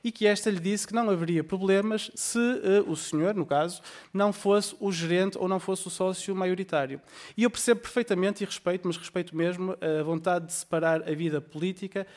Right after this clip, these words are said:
da vida pessoal. Mas o senhor ex-secretário de Estado é que está a trazer essa vida pessoal aqui para debate também hoje.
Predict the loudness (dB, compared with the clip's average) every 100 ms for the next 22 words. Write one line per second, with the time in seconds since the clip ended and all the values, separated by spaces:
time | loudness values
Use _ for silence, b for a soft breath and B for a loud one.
0 | B -2 0 2 0 -2 -4 -2 2 2
1 | 0 b b b _ 0 0 -4 -6 -2
2 | 0 2 2 2 2 0 0 0 0 2
3 | 2 2 -2 -4 0 2 2 2 0 0
4 | -2 0 -2 -4 -4 -2 -4 -6 -2 0
5 | 2 0 -4 -2 -2 0 0 0 0 0
6 | 0 -2 -4